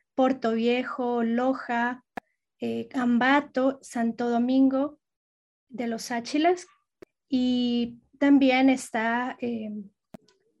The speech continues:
Durán, que es, que se ha desarrollado y que ha crecido en población también.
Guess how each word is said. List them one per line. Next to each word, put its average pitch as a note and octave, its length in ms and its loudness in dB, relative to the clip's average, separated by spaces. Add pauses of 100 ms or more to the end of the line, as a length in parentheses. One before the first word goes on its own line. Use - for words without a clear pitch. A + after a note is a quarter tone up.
(520)
Durán, A#3+ 500 2
que A#3 200 0
es, - 300 -10 (260)
que A#3+ 300 0 (140)
se C4 240 -2
ha B3+ 120 2
desarrollado A#3 640 0
y C4+ 120 0
que A#3+ 100 -6
ha G#3+ 60 -6
crecido A3+ 440 -4
en A3 120 -2
población G#3 540 -6
también. G3+ 340 -14